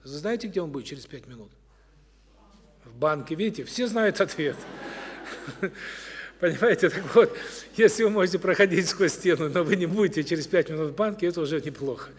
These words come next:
Вот, так вот, у любого появляется сразу естественная ситуация. И вот с такой, с таким мировоззрением, где мы будем, понятно, не в банке, а в другом месте. Вот, так вот, э, нужно понять, что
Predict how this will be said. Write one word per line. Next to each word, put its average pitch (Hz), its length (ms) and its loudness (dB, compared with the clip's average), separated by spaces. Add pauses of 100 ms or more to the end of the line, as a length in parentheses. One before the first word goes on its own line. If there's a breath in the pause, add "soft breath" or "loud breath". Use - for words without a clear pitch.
(720 loud breath)
Вот, 139 160 -6
так 170 120 0
вот, 196 160 0
у 185 120 0
любого 202 400 6
появляется 175 520 2
сразу 185 360 2
естественная 165 480 -2
ситуация. 139 500 -8
И 156 60 -4
вот 190 160 0
с - 40 -10
такой, 180 460 4 (400 loud breath)
с - 80 -18
таким 180 300 0
мировоззрением, 165 580 0
где 135 220 2
мы 190 120 0
будем, 165 300 -2
понятно, 156 400 -4
не 139 160 -6
в 143 80 -6
банке, 113 400 -6
а 104 40 -20
в 107 60 -20
другом 131 360 -12
месте. - 300 -20 (720 loud breath)
Вот, 127 180 -16
так 165 220 -4
вот, 202 260 2
э, 160 340 -2
нужно 170 420 -4
понять, 170 380 -2
что 135 400 -6